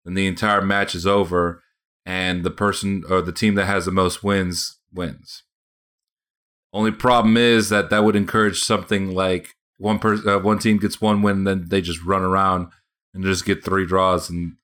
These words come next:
uh, it's, it's hard to really. I, I don't, I don't wanna say fix because it's, it's, it's, it's something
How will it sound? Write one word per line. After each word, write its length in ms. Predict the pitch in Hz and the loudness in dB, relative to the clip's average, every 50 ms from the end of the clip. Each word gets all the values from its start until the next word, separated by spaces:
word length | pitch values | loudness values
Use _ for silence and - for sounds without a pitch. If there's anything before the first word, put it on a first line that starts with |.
| _ _ _ | _ _ _
uh, 200 | - - - 123 120 - | -20 -14 -8 -8 -4 0
it's, 300 | 135 131 127 117 110 127 | 0 0 0 -2 -6 -4
it's 200 | 160 139 127 - | -4 -4 -4 -4
hard 400 | - - 120 131 143 165 170 165 | -6 -2 0 2 4 4 2 0
to 100 | - 147 | -2 -4
really. 560 | 127 113 110 117 117 117 117 113 110 104 101 - _ _ _ _ _ _ _ _ _ _ _ _ _ _ _ _ _ _ _ _ _ _ _ _ _ _ _ _ _ _ _ _ _ _ _ _ _ - | -4 0 2 2 4 4 4 4 2 0 -2 -6 _ _ _ _ _ _ _ _ _ _ _ _ _ _ _ _ _ _ _ _ _ _ _ _ _ _ _ _ _ _ _ _ _ _ _ _ _ -8
I, 160 | - 113 117 107 | -6 -6 -6 -4
I 100 | - 117 | -2 0
don't, 240 | 117 120 123 120 - - | 2 2 2 0 2 2
I 60 | 120 | 2
don't 100 | 127 127 | 4 4
wanna 160 | 127 123 120 | 4 2 2
say 180 | 113 - 113 101 | 2 2 0 0
fix 640 | - - _ - - 113 127 127 - - - - - | 0 -4 _ -6 -2 -2 -2 -2 -2 -4 -4 -4 -4
because 500 | - - 117 107 - - 110 107 98 95 | -4 -4 -4 -4 0 0 2 2 2 0
it's, 300 | 95 87 - - - - - - - - - - _ _ _ _ _ _ _ _ _ _ _ _ _ _ _ _ _ _ _ _ _ _ | -4 -8 -8 -10 -10 -10 -14 -16 -18 -18 -18 -18 _ _ _ _ _ _ _ _ _ _ _ _ _ _ _ _ _ _ _ _ _ _
it's, 180 | - 135 131 - | -10 -8 -6 -4
it's, 240 | 131 143 139 135 - | 0 0 0 -2 -2
it's 240 | - 143 131 131 - | -2 -2 -2 0 0
something 420 | - 190 190 - 220 202 175 - | 0 0 2 2 2 2 2 0